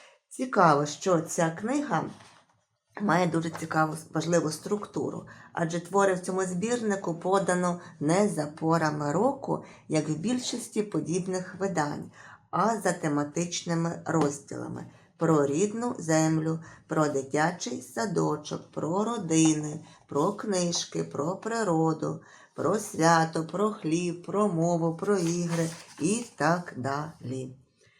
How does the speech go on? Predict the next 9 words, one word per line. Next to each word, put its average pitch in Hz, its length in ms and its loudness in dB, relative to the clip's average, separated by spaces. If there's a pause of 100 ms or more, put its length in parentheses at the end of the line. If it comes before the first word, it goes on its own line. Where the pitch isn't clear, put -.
(1200)
Давайте 247 280 4
подивимося 208 600 4
детальніше 143 1080 2
на 156 320 2
оці - 360 -4
всі 160 500 -4
розділи. 139 720 -6 (200)
Наприклад, - 720 -8 (540)
розділ 233 500 0